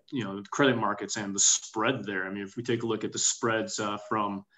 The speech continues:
let's just use the I G corporate credit market, they're actually a little bit tighter,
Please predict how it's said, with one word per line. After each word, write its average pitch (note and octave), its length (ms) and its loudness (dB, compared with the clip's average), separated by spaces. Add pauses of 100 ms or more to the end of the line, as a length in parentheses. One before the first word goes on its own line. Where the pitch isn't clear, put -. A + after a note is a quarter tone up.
(400)
let's B2+ 160 4
just - 160 6
use A#2+ 180 4
the A2+ 120 4
I A2+ 140 4
G G#2+ 160 -2
corporate - 320 -2
credit C3 260 4
market, G#2 400 0
they're A2 160 2
actually A2+ 400 2
a G#2+ 60 0
little A#2 220 2
bit A#2 180 0
tighter, A2+ 440 2